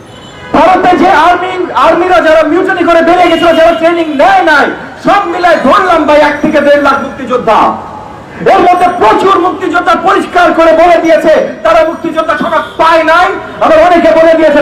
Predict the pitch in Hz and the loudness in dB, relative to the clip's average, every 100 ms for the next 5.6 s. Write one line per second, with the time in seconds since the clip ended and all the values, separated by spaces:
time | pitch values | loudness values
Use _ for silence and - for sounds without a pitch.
0 | 294 285 269 240 320 339 302 226 175 120 | 2 2 0 2 2 4 2 2 0 -4
1 | - - - - - - - - - - | -12 -18 -20 -20 -20 -20 -20 -20 -20 -10
2 | - 285 285 220 240 285 349 349 247 294 | -4 -4 -2 -2 -2 0 0 0 -2 -2
3 | 277 254 254 254 247 - - - 226 208 | 0 0 2 2 0 -2 -2 -2 -2 -2
4 | - - - - 220 285 285 240 254 247 | -4 -10 -16 -10 0 2 2 2 2 2
5 | 262 262 262 254 247 | 2 2 2 0 0